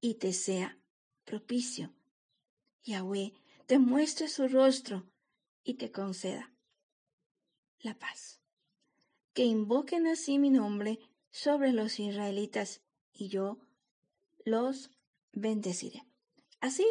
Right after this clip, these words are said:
así lo dice el Eterno en esta, en esta Dabar Kodesh,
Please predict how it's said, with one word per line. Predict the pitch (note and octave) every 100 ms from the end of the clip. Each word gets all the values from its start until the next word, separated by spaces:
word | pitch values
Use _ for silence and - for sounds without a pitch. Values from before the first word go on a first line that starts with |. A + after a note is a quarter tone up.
| A4 - _ _ _ _
así | C4+ C4+ F4
lo | F#4+
dice | F4+ E4+ E4+ C#4+ C4+ -
el | A#3 A3+
Eterno | A3 G#3 G3+ G3 - _ _ _ _ _ -
en | A3+
esta, | A3 A3 - A#3+ A3+ - _ _ _
en | - A3+
esta | A3 A3 - A#3+ A3+ G#3
Dabar | G#3+ G#3 F#3+ F#3
Kodesh, | G3+ G3+ G3+ -